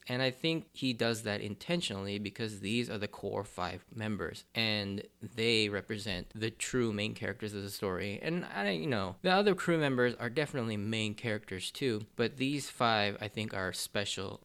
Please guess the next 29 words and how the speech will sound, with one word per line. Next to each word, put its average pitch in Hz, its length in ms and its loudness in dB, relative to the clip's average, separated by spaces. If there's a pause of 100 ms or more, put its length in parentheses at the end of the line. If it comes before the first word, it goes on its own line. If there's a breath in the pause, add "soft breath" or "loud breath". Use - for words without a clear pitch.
in 117 160 0
a 107 60 0
more 98 400 -2 (120)
highlighted 92 480 -4
way. 90 360 -6 (1120)
So - 120 -4
number 196 280 2
five, 123 600 2 (160)
I 120 120 2
have 170 180 2
Nami. 214 540 0
Nami 320 640 2
is 190 360 8 (100)
an 175 100 4
amazing 143 540 4
and 117 100 2
dynamic 107 460 2
character. 101 640 -2
She - 180 -2
can 196 160 2
be 208 80 4
strong 180 680 4
and 170 140 2
cool, 143 600 6
but 127 100 4
also 135 240 4
manipulative 143 640 2
and 113 240 -2
deceitful, 127 880 0